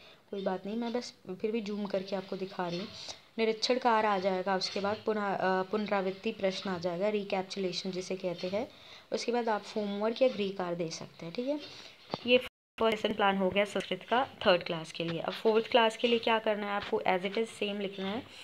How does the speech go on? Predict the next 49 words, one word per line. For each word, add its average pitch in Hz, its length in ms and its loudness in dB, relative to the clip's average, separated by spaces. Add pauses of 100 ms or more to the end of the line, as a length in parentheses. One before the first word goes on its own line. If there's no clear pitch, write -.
(340)
आपको 196 420 -2
विषय 196 400 0
संस्कृत, 196 420 0 (100)
बस 226 300 -2
topic 240 420 4 (160)
है 226 100 2
आपका 214 380 0
स्वच्छता, 175 720 0
ठीक 220 160 -4
है। 302 200 0 (100)
क्या 202 160 0
topic 202 300 -2
लिया 208 200 -2
मैंने, 214 200 -4
स्वच्छता। - 520 -4 (500)
आपको 208 320 6
सामान्य 214 460 2
उद्देश्य 214 420 2 (120)
पूर्वरत 202 400 2
डाला 180 280 0
है, 196 120 -2
क्योंकि 214 280 -4
मैंने 196 200 0
teacher 208 320 2
से 247 120 0
पूछा 214 300 -2
था 220 120 -4
तो 240 120 -4
उन्होंने 220 180 -2
बोला 202 220 -2
था 247 140 0
अगर 240 140 2
same 220 340 -2
सब्जेक्ट 196 420 -4
का 208 80 -6
है 220 80 -6
तो 277 120 -2
सामान्य 226 460 2
उद्देश्य 220 340 0
भी 240 60 2
same 202 240 -2
ही 202 100 0
होता 165 240 -2
है। 147 160 -6 (580)
सामान्य 226 340 2
उद्देश्य 233 400 0
क्या 240 120 -2
होता - 200 -4
है? - 140 -4